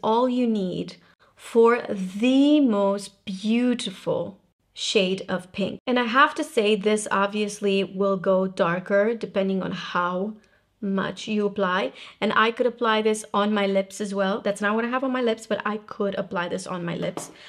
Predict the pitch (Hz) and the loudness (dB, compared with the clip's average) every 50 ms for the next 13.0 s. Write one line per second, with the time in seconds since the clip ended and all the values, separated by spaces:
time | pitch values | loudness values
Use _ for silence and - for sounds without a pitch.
0 | - - - - - 226 214 208 - 226 233 247 262 277 277 277 277 - - _ | -20 -20 -16 -4 0 2 2 2 2 2 2 2 4 4 4 2 0 -6 -20 _
1 | - - _ _ _ _ _ _ _ _ _ _ _ _ _ _ _ _ - 233 | -20 -20 _ _ _ _ _ _ _ _ _ _ _ _ _ _ _ _ -6 -2
2 | 214 196 190 190 180 175 175 - - 220 208 202 196 202 196 - 220 214 214 - | 0 0 2 2 0 -2 -6 -8 -4 -2 0 2 2 0 0 -2 -4 -6 -4 -4
3 | 208 202 202 202 - - 214 202 202 202 214 214 - - - - - _ - - | -4 -4 -4 -4 -4 -2 0 0 0 0 -2 -4 -8 -16 -20 -20 -20 _ -2 0
4 | 214 208 202 202 233 254 - - - - - - 208 202 196 190 190 196 190 196 | 2 2 2 2 0 -2 -6 -12 -16 -12 -8 -4 0 0 2 2 2 2 4 4
5 | 196 196 196 196 196 190 190 - - - 190 185 202 208 190 196 - - 208 196 | 4 4 4 4 2 2 0 -2 -6 -6 -4 -4 -4 -4 -4 -6 -4 -2 -2 0
6 | 196 190 190 190 185 - 214 196 190 190 - 226 226 269 285 294 - _ - - | 0 0 0 -2 -4 -4 -4 -4 -4 -4 -4 -2 -2 -2 -4 -6 -10 _ -20 -20
7 | - - - _ _ _ _ _ - - - - - 370 381 349 269 262 269 - | -20 -20 -20 _ _ _ _ _ -20 -20 -6 2 4 6 6 6 4 2 0 -4
8 | - - - _ - 226 233 247 - 285 277 247 226 - - - - - - - | -10 -18 -20 _ -2 2 2 4 4 4 2 2 0 -6 -10 -12 -14 -14 -16 -10
9 | - - 240 226 220 214 202 196 190 - 190 196 190 196 202 196 190 202 - - | -2 2 4 4 4 4 2 -2 -2 -4 -4 -4 -2 -4 -4 -4 -4 -4 -4 -4
10 | 202 202 202 202 196 190 190 202 202 202 190 190 190 202 190 208 196 190 190 185 | -4 -4 -4 -4 -4 -4 -4 -4 -2 -2 -4 -4 -4 -4 -4 -2 0 0 0 0
11 | 180 165 180 190 - 226 - 285 320 320 262 - 247 247 247 254 254 - 233 214 | 0 -2 -4 -4 -4 0 2 2 2 2 2 2 2 4 4 2 0 0 -2 -2
12 | 208 202 202 202 196 196 - - 208 208 202 185 190 180 180 180 180 - - | -2 -2 -2 -2 -4 -4 -4 -4 -4 -4 -4 -2 -2 -2 -2 -4 -6 -12 -20